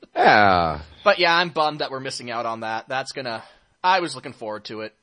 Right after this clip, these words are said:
Speaker 2: and I don't get it because I don't, you know, I, I, I couldn't even get Gilneas, and so I have to get stuck with, I, I don't even get the Black Temple now. They just keep taking things away from me.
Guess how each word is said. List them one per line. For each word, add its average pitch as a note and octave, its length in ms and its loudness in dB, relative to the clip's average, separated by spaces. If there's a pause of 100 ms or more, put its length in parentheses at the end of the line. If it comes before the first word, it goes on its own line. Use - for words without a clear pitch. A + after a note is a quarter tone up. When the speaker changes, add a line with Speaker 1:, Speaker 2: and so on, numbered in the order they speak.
Speaker 2:
and G#2+ 500 -12
I F2+ 140 -16
don't G#2 200 -16
get E2 160 -16
it E2 180 -20
because F2 560 -18 (760)
I C#3+ 140 -2
don't, D3 120 -2 (200)
you E3 100 -4
know, F3 180 0
I, D#3 200 -2
I, D#3 120 -4 (100)
I C#3+ 40 -2
couldn't F3 260 -8
even E3+ 180 -8
get D3+ 240 -6
Gilneas, C#3 720 -6 (340)
and G#2+ 200 -20
so A#2 200 -10
I A2+ 100 -6
have A#2+ 200 -6
to A#2+ 60 -18
get A#2+ 140 -12
stuck - 400 -10
with, A2 260 -10 (320)
I, A#2 220 -8
I A#2 80 -6
don't C3 140 -6
even C3 160 -14
get C3+ 120 -12
the A#2+ 60 -10
Black A2+ 240 -6
Temple G#2 300 -16
now. F#2 240 -18
They G2+ 100 -16
just G2+ 180 -20
keep A2+ 160 -18
taking G#2 220 -14
things G#2 220 -18
away G2 180 -16
from F2+ 160 -20
me. F2+ 140 -20